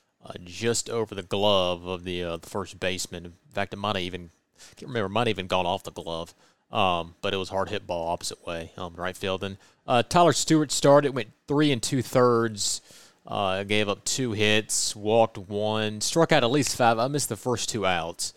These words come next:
um, but he had at least five Ks. So, um, good outing for Stewart. Um, he's a guy that worked in that, uh, kinda starting role. We'll see, um, if he's kind of a middle relief guy or if he's, um, you know, you see him on the weekend, um, starting.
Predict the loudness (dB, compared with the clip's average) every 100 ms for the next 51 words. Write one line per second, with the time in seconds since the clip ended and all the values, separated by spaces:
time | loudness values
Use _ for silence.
0 | -20 _ _ -12 -8 -4 -2 -2 -2 -4
1 | -2 -4 2 4 4 0 -2 0 0 -4
2 | -6 -6 -8 -10 -4 0 2 2 -2 -8
3 | -6 -4 -2 -2 -4 _ _ _ _ -16
4 | -10 -10 -6 -2 -2 -2 -4 -6 -8 -10
5 | -8 -8 -8 -10 -10 -6 -4 -2 -4 -6
6 | -6 -4 -4 -4 -2 -4 -6 -20 -20 _
7 | -12 -10 -10 -10 -10 -8 -4 -6 -6 -8
8 | -6 -4 -6 -6 -2 0 0 0 -2 -2
9 | -8 -10 -12 -10 -10 -10 -14 -20 _ _
10 | -12 -10 -6 -6 -6 -8 -10 -12 -12 -8
11 | -8 -10 -16 _ _ _ _ -14 -14 _
12 | -8 -8 -6 -8 0 0 0